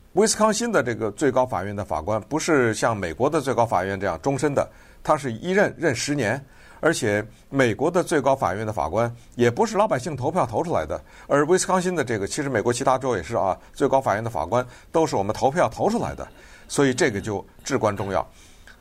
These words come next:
那索罗斯这边呢，放的不太多啊，放了两百来万，是给一个女性的法官 Susan Crawford 然后这位男的法官 Brad Schimmel 是马斯克支持的。那么昨天的投票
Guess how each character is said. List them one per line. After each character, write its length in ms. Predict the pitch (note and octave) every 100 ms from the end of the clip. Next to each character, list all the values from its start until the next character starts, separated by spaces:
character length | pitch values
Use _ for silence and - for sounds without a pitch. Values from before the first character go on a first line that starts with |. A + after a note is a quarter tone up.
| - -
那 240 | E3+ D3+ -
索 180 | - C#3+
罗 140 | G3+
斯 160 | B3+ G#3
这 100 | D#3
边 180 | D3+
呢， 220 | D3 B2+ A#2+ - - - -
放 220 | - D#3
的 60 | A#2
不 100 | F3
太 140 | F#3+
多 260 | C#3+ F3 -
啊， 140 | - G#2+
放 200 | D#3+ C3+
了 120 | A2
两 120 | A#2+
百 120 | C#3
来 100 | F2+
万， 180 | A#2+ A#2+ - - -
是 280 | - F#3+ D3+
给 280 | B2+ A2+ G#2+
一 160 | D3+ D#3+
个 220 | D#3 -
女 160 | C3 A#2+
性 200 | F3 D3
的 100 | B2
法 160 | F#2+
官 220 | F#2+ D3 - - - -
Susan 500 | - G#3 E3 E3+ - - -
Crawford 420 | F3 F3+ D3+ F2 - - - - - - -
然 140 | C#3+
后 420 | E3+ E3 C#3 B2+ - - - -
这 160 | F3+
位 220 | D3+ C#3 F#2+
男 240 | A#2+ G3
的 80 | A#3
法 160 | C3 G2+
官 260 | B2+ B2
Brad 280 | C#3 F3+ F#3+ - -
Schimmel 460 | - A3+ G3 A2+ - - - -
是 420 | - D3 B2+ A#2+ - - -
马 180 | B2 B2
斯 100 | -
克 180 | E3 -
支 140 | -
持 160 | B2 G#2
的。 160 | A2+ - - -
那 120 | A#2+
么 100 | A#2
昨 220 | A2 D3+ G3
天 260 | G#3 F#3
的 160 | D#3+ C3
投 180 | - D3
票 320 | F3+ C3+